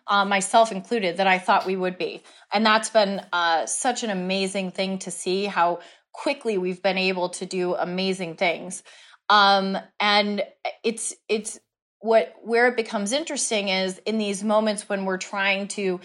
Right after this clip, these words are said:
stay connected because you don't have the, you know, proverbial water cooler. We're not grabbing coffee together. We're not doing all these little things. So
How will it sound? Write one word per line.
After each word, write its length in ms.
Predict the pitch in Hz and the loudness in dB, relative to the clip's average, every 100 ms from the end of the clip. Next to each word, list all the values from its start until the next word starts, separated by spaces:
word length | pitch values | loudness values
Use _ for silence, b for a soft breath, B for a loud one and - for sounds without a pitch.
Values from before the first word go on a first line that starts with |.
| B B - | B B -10
stay 280 | - 233 | 0 2
connected 520 | 220 226 240 240 214 196 | 2 0 0 2 -2 -2
because 320 | 208 208 190 | -4 -6 -4
you 120 | 214 | -6
don't 320 | 190 220 226 | 4 4 4
have 440 | 190 220 202 202 196 | 0 0 2 2 -2
the, 380 | 190 185 190 B B - | -2 0 -2 B B -8
you 80 | 240 | -4
know, 260 | 185 185 185 | -2 -2 -6
proverbial 580 | - 196 196 185 190 180 | -10 -4 -2 0 0 2
water 280 | 185 202 196 | 4 4 2
cooler. 420 | - 175 - - | -4 -6 -6 -6
We're 120 | 202 214 | -4 0
not 260 | 208 - | 2 2
grabbing 320 | 208 196 196 | 2 2 2
coffee 400 | 185 190 185 190 | 0 2 2 0
together. 360 | 175 190 175 175 | -2 0 0 -2
We're 140 | 170 | -4
not 300 | 175 180 - | -2 -2 -4
doing 240 | - 185 185 | -6 -6 -4
all 100 | 175 | -6
these 180 | 175 180 | -6 -6
little 160 | 165 | -8
things. 380 | 165 220 185 175 | -2 0 0 -2
So 240 | 208 190 | 2 2